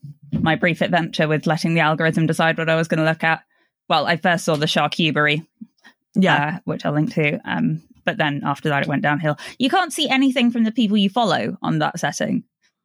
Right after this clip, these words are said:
Speaker 1: It's always
Speaker 2: No.
Speaker 1: just thingy like this, thingy like this. Like, I scrolled down and down and down and literally ten in a row, not from someone I follow. And I follow, like, a thousand people. So, like, right, fuck you. Chronological.
Speaker 2: I tend to do, I've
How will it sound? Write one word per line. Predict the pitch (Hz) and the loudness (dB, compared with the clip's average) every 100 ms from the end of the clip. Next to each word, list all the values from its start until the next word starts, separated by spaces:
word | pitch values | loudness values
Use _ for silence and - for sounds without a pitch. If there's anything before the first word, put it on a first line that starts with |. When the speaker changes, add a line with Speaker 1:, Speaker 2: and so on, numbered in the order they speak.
| _ | _
Speaker 1:
It's | 214 220 | -4 0
always | 220 208 | 2 4
Speaker 2:
No. | 202 | 4
Speaker 1:
just | 196 202 - | 4 2 -2
thingy | - 320 226 | -2 0 2
like | 220 233 | 2 2
this, | 262 202 | 2 2
thingy | 247 233 | 2 2
like | 208 214 | 0 0
this. | 226 | 0
Like, | 226 - | 0 0
I | |
scrolled | 233 - 294 220 | -2 0 0 0
down | 311 247 233 | 0 2 2
and | 226 | 2
down | 220 196 | 2 2
and | 196 | 2
down | 226 165 165 | 0 0 0
and | - 214 | 0 0
literally | 254 - 160 160 | 0 -2 -2 -2
ten | - 185 | -2 0
in | 175 | 2
a | 175 | 2
row, | 143 123 - | 2 0 0
not | 175 170 - | 0 0 0
from | 156 | 0
someone | 165 156 151 | 2 2 2
I | |
follow. | 151 165 | 0 -2
And | 175 202 | 0 0
I | |
follow, | 226 311 165 | 0 0 0
like, | 160 - | 0 0
a | |
thousand | 220 180 170 175 | 0 0 2 2
people. | 208 165 - | 0 0 -4
So, | - 170 | -2 -2
like, | 165 | -2
right, | 113 220 | -4 -6
fuck | - - | -6 -6
you. | - 160 - _ _ _ _ _ - | -6 -6 -6 _ _ _ _ _ -6
Chronological. | - - - - - - _ _ _ | -2 -2 -2 -4 -4 -4 _ _ _
Speaker 2:
I | 196 | 0
tend | 214 233 240 | 2 0 0
to | 240 | -2
do, | - | 2
I've | 202 190 | 2 2